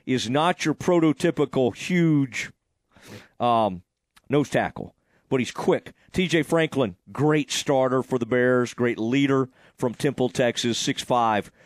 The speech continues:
two hundred and sixty-nine pounds. Now, Aaron, on the receiving core, this got my attention. At running back, we don't know.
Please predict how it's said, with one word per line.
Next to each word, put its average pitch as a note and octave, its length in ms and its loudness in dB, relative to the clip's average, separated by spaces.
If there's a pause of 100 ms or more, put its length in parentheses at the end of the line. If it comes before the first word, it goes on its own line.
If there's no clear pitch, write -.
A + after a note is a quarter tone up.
(180)
two D#3+ 160 2
hundred B2 340 0
and F2+ 80 -8
sixty-nine G#2+ 720 -2
pounds. D#2+ 580 -4 (380)
Now, B2+ 80 -2
Aaron, F#3 280 2
on D#3+ 120 0
the C#3 80 2
receiving F3+ 600 2
core, D3+ 520 2 (260)
this G3+ 240 0
got F3+ 260 0
my D#3 200 2
attention. C#3 520 0
At B2+ 160 0
running G3 300 2
back, D#3 240 2
we D3 140 2
don't D#3 160 2
know. B2 260 0